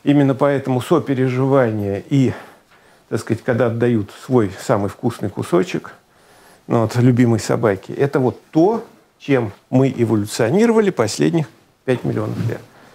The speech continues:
Но это отдельный разговор, отдельные темы. Для вас сейчас важно понять, что,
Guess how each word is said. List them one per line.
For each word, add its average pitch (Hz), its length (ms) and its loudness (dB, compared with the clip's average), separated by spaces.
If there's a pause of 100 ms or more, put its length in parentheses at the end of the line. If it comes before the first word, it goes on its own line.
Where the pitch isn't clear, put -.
(420)
Но 170 80 4
это 208 180 2
отдельный 165 420 4
разговор, 190 440 2
отдельные 151 500 0
темы. 123 300 0
Для 123 160 2
вас 180 160 2
сейчас - 260 -4
важно 165 320 0
понять, 196 400 0
что, 139 320 0